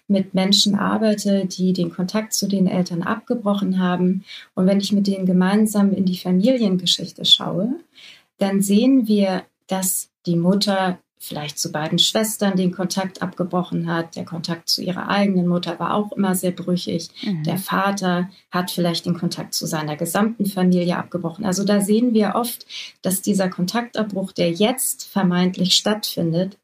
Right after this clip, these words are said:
Speaker 1: oder der jetzt stattfindet, dass der aber Generationen vorher auch schon oft wie so ein legitimes Mittel in
Speaker 2: Mhm.
Speaker 1: Beziehungen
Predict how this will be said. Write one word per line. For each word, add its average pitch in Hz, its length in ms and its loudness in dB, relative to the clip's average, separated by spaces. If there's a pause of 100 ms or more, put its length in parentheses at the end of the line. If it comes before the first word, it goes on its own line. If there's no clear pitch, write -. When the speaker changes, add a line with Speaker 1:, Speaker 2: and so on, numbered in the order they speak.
Speaker 1:
oder 180 140 4
der 165 140 0
jetzt 180 260 0
stattfindet, 175 600 -2 (320)
dass 185 260 -2
der 214 320 2
aber 190 160 -2
Generationen 185 680 0
vorher 233 640 2
auch 190 160 -2
schon 208 320 2
oft - 300 -4
wie 214 80 2
so 214 120 2
ein 208 100 4
legitimes 214 920 2 (540)
Mittel 214 640 4
in 214 220 6
Speaker 2:
Mhm. 175 60 6
Speaker 1:
Beziehungen 196 800 2